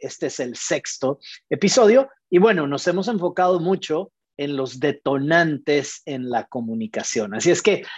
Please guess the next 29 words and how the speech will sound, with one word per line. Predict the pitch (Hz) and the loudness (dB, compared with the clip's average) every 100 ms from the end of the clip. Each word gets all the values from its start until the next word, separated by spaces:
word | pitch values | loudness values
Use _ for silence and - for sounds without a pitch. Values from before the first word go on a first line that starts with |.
| - | -4
gracias | 180 277 285 285 | 2 2 2 -2
por | 240 | -2
estar | 208 - 262 | -2 0 -2
con | - 226 | -2 -6
nosotros. | 175 262 269 294 294 - - | -4 -2 -2 -4 -6 -10 -8
Eh, | 147 147 | -6 -6
algunas | 151 147 180 170 | -6 -4 -4 -6
personas | - 131 - 170 180 165 - | -8 -4 0 0 0 -4 -10
están, | 139 - - 156 165 165 _ _ _ _ | -16 -10 -2 2 2 -2 _ _ _ _
eh, | 131 127 | -8 -8
pues, | - 135 - - | -6 -4 -4 -4
conectadas | 135 131 127 208 214 196 202 - | -4 -4 -2 2 4 4 0 -2
directamente | 135 139 - 135 135 131 | -4 -4 -4 -6 -4 -4
en | 143 120 | -4 -6
la | 110 | -8
plataforma | 113 101 104 - 147 135 123 123 131 _ _ - | -10 -8 -10 -6 0 0 0 -2 -6 _ _ -12
en | 107 107 | -8 -8
Zoom. | - - 214 208 220 220 _ | -10 2 4 6 4 0 _
Algunas | - 135 165 208 185 | -2 2 6 4 4
otras | 208 - 190 | 0 0 -2
personas | - 180 - 196 196 156 | 0 -2 -2 -2 -2 -6
están | 147 - 175 170 | -10 -4 -4 -2
conectadas, | 180 147 131 - 165 160 165 165 - - | -4 -4 -6 0 4 6 4 2 -6 -18
eh, | 127 | -16
a | 123 127 | -14 -12
través | 113 120 180 185 | -8 0 0 0
de | 135 | -8
nuestra | 123 123 - 110 | -10 -12 -10 -10
página | - 190 185 160 175 254 | -2 -2 2 2 2 0